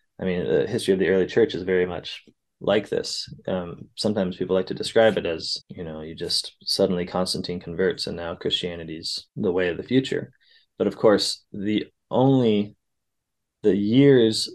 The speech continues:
prior to Constantine's conversion involved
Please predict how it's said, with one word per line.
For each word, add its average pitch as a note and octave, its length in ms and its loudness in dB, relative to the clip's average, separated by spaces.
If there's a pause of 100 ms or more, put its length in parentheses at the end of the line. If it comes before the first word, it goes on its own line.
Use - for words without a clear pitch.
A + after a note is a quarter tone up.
(240)
prior B2+ 800 0 (640)
to A2 140 -4
Constantine's F#2+ 560 -4
conversion F2+ 680 -6
involved F#2 600 -2